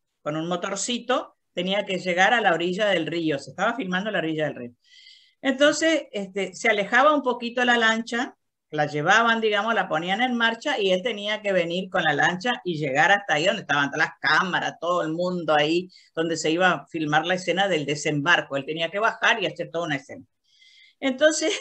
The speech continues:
<laughs> lo, se sube a la, a la, a la lancha, a Lito,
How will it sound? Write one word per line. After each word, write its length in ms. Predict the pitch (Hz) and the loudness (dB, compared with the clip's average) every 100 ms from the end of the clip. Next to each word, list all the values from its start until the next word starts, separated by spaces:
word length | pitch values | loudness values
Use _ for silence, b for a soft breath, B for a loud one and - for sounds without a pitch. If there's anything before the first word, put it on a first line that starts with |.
| - | -6
<laughs> 240 | 196 185 _ - B B B _ _ _ | -8 -8 _ -20 B B B _ _ _
lo, 260 | - 170 - | -6 -6 -6
se 180 | - 170 | -4 -4
sube 280 | 156 247 302 | 2 4 6
a 40 | |
la, 100 | 233 | 6
a 180 | - 170 | 4 4
la, 100 | 151 | 2
a 160 | - 147 | 0 -2
la 100 | 139 | 0
lancha, 640 | 170 226 247 - 208 175 | 2 2 0 -2 -4 -4
a 40 | |
Lito, 720 | 156 233 254 247 233 240 - | -4 -2 -2 -2 -2 -2 -4